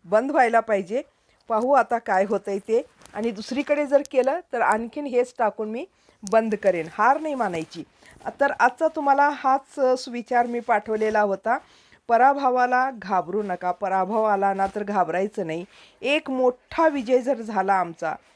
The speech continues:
यश जर मिळाला, तर तुमचे सर्व पराभव पुसून टाकू शकतो. आपण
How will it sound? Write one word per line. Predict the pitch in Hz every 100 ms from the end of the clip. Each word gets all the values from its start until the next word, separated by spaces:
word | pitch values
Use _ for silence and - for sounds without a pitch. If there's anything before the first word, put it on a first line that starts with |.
| _
यश | 190 214 262 269
जर | 269 247 247
मिळाला, | 226 202 185 180 165 - _ _ -
तर |
तुमचे | 220 269 254 262
सर्व | 262 269 269 302 320
पराभव | 320 247 208 208 202 226
पुसून | 240 196 196 262 285
टाकू | 254 185 180
शकतो. | 175 165 - - - _ _ - -
आपण | 202 214